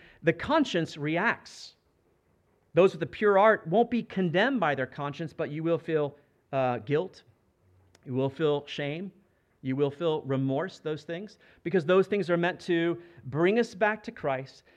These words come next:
because we're told that if we confess our sins to him, he's faithful and just to forgive us our sins and cleanse us from all unrighteousness.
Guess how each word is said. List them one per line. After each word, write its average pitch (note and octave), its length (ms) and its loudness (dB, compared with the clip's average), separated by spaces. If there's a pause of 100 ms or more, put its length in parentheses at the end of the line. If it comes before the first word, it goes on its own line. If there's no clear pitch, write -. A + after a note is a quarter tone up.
because D3+ 180 -6
we're D3+ 80 -2
told F#3 340 0
that D#3+ 120 2
if C#3+ 100 -6
we C#3+ 60 -8
confess A#3+ 680 -4
our D#3 140 4
sins C#3 320 -4
to C3 120 -2
him, C3+ 120 -2
he's C3 160 -4
faithful E3+ 300 -2
and C#3 80 -4
just C3 260 -2
to C#3 80 -18
forgive F3 380 -6
us E3 160 -6
our A2+ 100 -8
sins A#2 320 -12
and B2+ 160 -8
cleanse D#3 240 -6
us D3+ 100 -14
from D#3 160 -8
all D3+ 160 -4
unrighteousness. D#3 680 -12